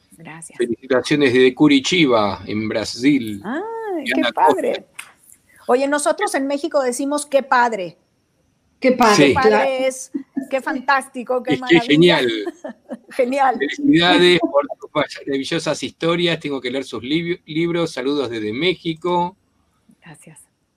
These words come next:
Speaker 2: Jaime Drager, encantado y agradecido por disfrutar vuestra charla desde San Martín, en Mendoza. Ahí hay buen vino. Para cuando venga vamos a ir para Mendoza.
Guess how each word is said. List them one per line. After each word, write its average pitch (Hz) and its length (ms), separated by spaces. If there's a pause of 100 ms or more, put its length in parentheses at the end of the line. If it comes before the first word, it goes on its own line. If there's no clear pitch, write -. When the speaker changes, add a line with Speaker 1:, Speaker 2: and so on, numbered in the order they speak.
(140)
Speaker 2:
Jaime 151 420
Drager, 165 520
encantado 131 520
y 151 60
agradecido 139 480
por 135 120
disfrutar 147 760
vuestra 120 460
charla 151 400
desde 151 500
San 139 280
Martín, 147 440
en 135 140
Mendoza. 135 720 (640)
Ahí 117 160
hay 123 120
buen 143 260
vino. 139 340
Para 117 200
cuando 127 240
venga 156 260
vamos 135 260
a 147 60
ir 131 80
para 123 220
Mendoza. 120 540